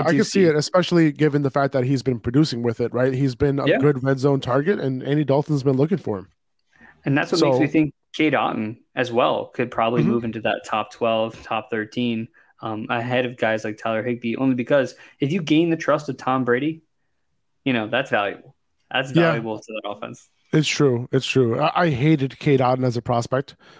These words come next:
Speaker 1: uh, but
Speaker 2: <laughs> Me
Speaker 1: I,
Speaker 2: too.
Speaker 1: he's proved, he's really, yeah, he's proved me wrong, I guess, 'cause he's been producing as a rookie, which is, like, you know, you can't, that's it. It's over. Like, I'm wrong. Um, but, and, and you're right. It is a good matchup too against Seattle, right?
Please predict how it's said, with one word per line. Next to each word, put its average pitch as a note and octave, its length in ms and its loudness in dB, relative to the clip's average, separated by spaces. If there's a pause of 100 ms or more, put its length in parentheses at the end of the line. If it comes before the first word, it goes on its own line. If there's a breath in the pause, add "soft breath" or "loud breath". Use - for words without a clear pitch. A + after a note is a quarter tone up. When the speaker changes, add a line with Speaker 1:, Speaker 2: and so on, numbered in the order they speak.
(120 loud breath)
Speaker 1:
uh, C3+ 340 2
but B2 220 0
Speaker 2:
<laughs> - 40 -4
Me B2+ 60 2
Speaker 1:
I, C3 100 2
Speaker 2:
too. B2+ 80 -2
Speaker 1:
he's C#3 220 0
proved, D#3 320 2
he's D3 400 -2 (120)
really, E3 280 2
yeah, C#3+ 160 2 (260 loud breath)
he's F3 200 4
proved F3+ 300 2
me D#3 80 4
wrong, D#3 200 2
I C3+ 60 0
guess, C3+ 340 0
'cause B2 160 -4
he's C3 140 -2
been C#3 160 2
producing C3+ 460 -4 (120)
as B2+ 160 0
a C3 60 -4
rookie, A2 320 -4 (120)
which A#2 280 -6
is, A#2 340 -6 (280)
like, G#2+ 160 -8 (180)
you A2 80 -8
know, A2 80 -4
you B2 160 -6
can't, C3+ 240 -2 (320 soft breath)
that's - 140 -4
it. E3+ 180 0
It's A#2 140 -6
over. C3+ 260 -2
Like, A2+ 240 -4
I'm B2+ 160 0
wrong. A2+ 240 -2 (420 loud breath)
Um, C3 480 0
but, - 140 0
and, E3+ 200 2
and D#3+ 220 0
you're D#3 100 2
right. D3+ 160 0
It D3 140 0
is D#3+ 120 2
a D#3 40 0
good C3+ 200 -2
matchup B2 340 -6
too B2 200 -4
against A#2 280 -6
Seattle, G#2+ 380 -8 (200)
right? A#2 220 -2